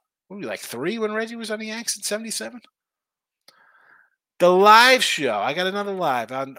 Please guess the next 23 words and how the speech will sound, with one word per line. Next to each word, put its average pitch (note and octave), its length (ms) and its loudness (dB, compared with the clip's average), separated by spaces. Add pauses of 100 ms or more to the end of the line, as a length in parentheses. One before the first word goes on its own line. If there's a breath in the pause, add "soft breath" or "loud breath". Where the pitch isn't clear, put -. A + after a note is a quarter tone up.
(120)
it's C#3+ 220 -16
on D#3 180 -6
the, D3+ 200 -6
uh, C3+ 240 -4
Winner C#3+ 480 -16
Circle - 440 -12
page. G#2+ 240 -20
You B2+ 40 -18
find E3+ 280 -4
out, C#3+ 180 -4
tweet G3+ 240 -8
it F3+ 100 -4
out E3 160 0
on D3 140 -6
Twitter. C3 460 -10 (2500)
It's C3 220 -12
a C#3+ 140 0
live D3+ 400 0
show. F#2+ 320 -10 (1160)
Me, F3 560 -10
Jesse, D3 500 -4
Ross C#3 280 -2
Benjamin. A2 480 -10